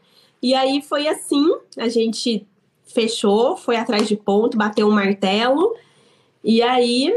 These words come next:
abrimos nesse novo normal, né, come-, é, aprendendo cada dia,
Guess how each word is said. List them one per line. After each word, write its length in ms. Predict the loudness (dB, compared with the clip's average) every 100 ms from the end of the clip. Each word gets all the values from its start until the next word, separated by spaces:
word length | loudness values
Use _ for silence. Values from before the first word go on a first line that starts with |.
| -4 _
abrimos 920 | -2 2 2 4 4 4 2 0 -4 -16 _ _ _ _ _ _ _ _ _ _ -20 -4
nesse 300 | 0 2 2
novo 340 | 4 4 4 2
normal, 580 | 2 4 2 2 2 2
né, 220 | 0 0
come-, 420 | 0 0 0 -2
é, 400 | -2 -2 -2 -4 -10
aprendendo 680 | -2 0 2 4 4 2 0
cada 340 | -4 -4 -2
dia, 480 | -4 -4 -6 -2